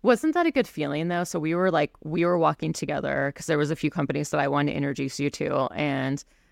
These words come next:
uh, one of the guys stopped us, and they were like, "Yeah, we listen to your show." And I was like, "Okay, who brought who over?" Because, you know, you have your followers, I have my followers,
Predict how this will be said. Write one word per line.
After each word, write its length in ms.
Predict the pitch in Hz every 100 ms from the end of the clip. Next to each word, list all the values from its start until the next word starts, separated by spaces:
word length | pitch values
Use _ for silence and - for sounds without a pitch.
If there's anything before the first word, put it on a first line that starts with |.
| _ -
uh, 180 | 151 139
one 140 | 151
of 40 | 147
the 60 |
guys 220 | 151 143 -
stopped 400 | - 139 139 147
us, 280 | 143 143
and 80 | 151
they 40 | 147
were 80 | 147
like, 200 | 147 175
"Yeah, 160 | 196
we 120 | 180
listen 220 | 175 170 175
to 60 |
your 120 | 160
show." 280 | 147 170 156
And 100 | 143
I 60 | 143
was 180 | 139 143
like, 200 | 139 -
"Okay, 340 | 165 165 180 156
who 200 | 165 165
brought 400 | 165 156 147 -
who 200 | 180 156
over?" 320 | 139 135 139
Because, 320 | 139 190 165
you 80 | 233
know, 60 | 220
you 200 | 185 202
have 180 | 170 147
your 140 | 185
followers, 460 | - 175 170 160 156
I 60 | 151
have 80 |
my 160 | 147 156
followers, 680 | - 151 147 147 143 143